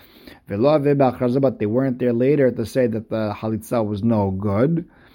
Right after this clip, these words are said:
and, uh, they weren't there for that announcement. Or mifsalu min hakuna, they're gonna be poseler for no reason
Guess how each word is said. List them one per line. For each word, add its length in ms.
and, 600
uh, 340
they 100
weren't 200
there 80
for 140
that 160
announcement. 720
Or 140
mifsalu 560
min 140
hakuna, 260
they're 100
gonna 180
be 180
poseler 640
for 180
no 180
reason 720